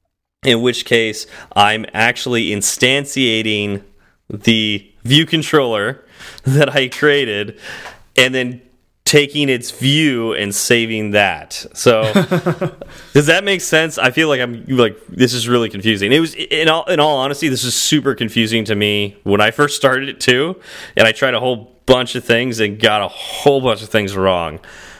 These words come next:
Speaker 1: Um, but, uh, essentially, I'm creating a view through a different view controller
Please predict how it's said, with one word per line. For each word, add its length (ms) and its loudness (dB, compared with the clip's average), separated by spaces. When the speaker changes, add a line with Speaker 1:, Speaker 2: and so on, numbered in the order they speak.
Speaker 1:
Um, 600 -2
but, 360 4
uh, 320 0
essentially, 760 0
I'm 300 2
creating 720 0
a 80 2
view 440 0
through 880 -2
a 100 6
different 560 0
view 200 0
controller 840 -4